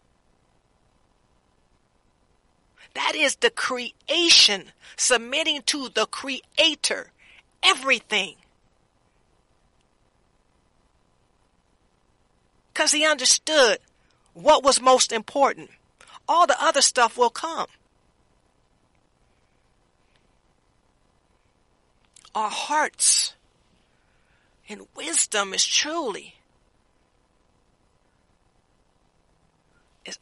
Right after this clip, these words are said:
understanding who God is and how he operates. See,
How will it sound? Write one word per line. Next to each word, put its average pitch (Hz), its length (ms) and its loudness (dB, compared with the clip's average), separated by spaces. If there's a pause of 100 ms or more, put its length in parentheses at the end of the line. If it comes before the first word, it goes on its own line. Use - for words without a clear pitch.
(100)
understanding 240 960 -4 (280)
who 240 280 -8
God 220 400 -6
is - 520 -10 (920)
and 202 100 -4
how 240 260 -6
he 220 220 -16 (180)
operates. 196 920 -6 (2500)
See, - 160 -16